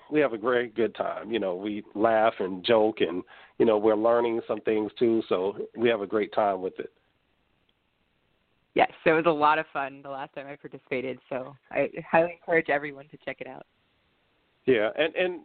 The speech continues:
Speaker 1: somebody, and I'm not bragging, but I'm still the champion, so somebody got beat me during round three. And if you beat me, yes, I will give you the title and say you are the trivia champion. So
Speaker 2: <laughs>
Speaker 1: we,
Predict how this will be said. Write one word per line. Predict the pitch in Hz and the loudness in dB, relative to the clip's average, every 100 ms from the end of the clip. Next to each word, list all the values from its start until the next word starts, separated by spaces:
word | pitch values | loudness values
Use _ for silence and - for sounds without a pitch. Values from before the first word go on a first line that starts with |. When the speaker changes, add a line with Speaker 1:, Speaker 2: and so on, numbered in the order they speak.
| - - | -4 -2
Speaker 1:
somebody, | 202 196 180 - - | 0 -2 -6 -12 -4
and | 127 | -2
I'm | 127 127 - - | -2 -4 -14 -4
not | 127 - | -4 -4
bragging, | - 101 107 107 104 | -4 -2 -2 -2 -2
but | 98 95 _ _ _ _ _ _ _ _ _ _ | -4 -4 _ _ _ _ _ _ _ _ _ _
I'm | - 127 131 127 | -2 0 -2 -6
still | - 131 | 2 2
the | 120 | 2
champion, | - 127 131 143 139 | 2 2 2 0 -2
so | 113 | 0
somebody | - 135 139 131 | 0 2 2 2
got | 117 110 | 0 0
beat | 101 127 | -2 -2
me | 120 | 0
during | 117 110 107 | 4 4 4
round | 104 110 113 | 2 2 0
three. | 113 120 131 - - _ _ _ _ _ - | -4 -4 -4 -6 -20 _ _ _ _ _ 0
And | 120 120 117 | 2 2 2
if | 135 127 | 0 2
you | 143 | 0
beat | 131 156 160 | 4 2 4
me, | 156 143 | 2 2
yes, | 127 123 - | 2 0 -2
I | |
will | 117 113 | -4 -4
give | 110 131 | -2 -2
you | 131 | -2
the | 117 | -4
title | 135 127 120 | 0 0 0
and | 120 | -2
say | 120 | -2
you | 104 113 123 | -2 0 2
are | 120 117 | 2 2
the | 107 | -2
trivia | - 107 107 | 0 0 -2
champion. | 98 110 95 - - - - - - - _ _ _ - | -2 -2 -2 -6 -14 -16 -20 -20 -20 -20 _ _ _ -2
So | 135 110 107 87 _ | 0 0 -6 -10 _
Speaker 2:
<laughs> | _ - | _ -4
Speaker 1:
we, | 156 | -2